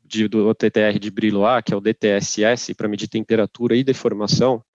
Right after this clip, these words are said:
ele pode ser apresentado de duas formas, tá? Da forma portátil ou da forma de solução de monitoramento e contínuo.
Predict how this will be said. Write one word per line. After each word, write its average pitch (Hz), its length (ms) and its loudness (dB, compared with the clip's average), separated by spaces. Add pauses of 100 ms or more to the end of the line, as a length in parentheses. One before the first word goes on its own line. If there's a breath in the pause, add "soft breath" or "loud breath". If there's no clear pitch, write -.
(460)
ele 117 120 2
pode 143 220 -2
ser 151 80 -2
apresentado 135 580 0
de 123 120 -6
duas 139 260 0
formas, 95 420 -4
tá? 104 120 -2
Da 101 100 -2
forma 107 260 -4
portátil - 600 -2 (260)
ou 131 120 2
da 135 100 0
forma 131 460 0
de - 60 -12
solução 123 360 -4
de 117 80 -6
monitoramento 120 800 0 (240)
e 113 320 2
contínuo. 107 560 -6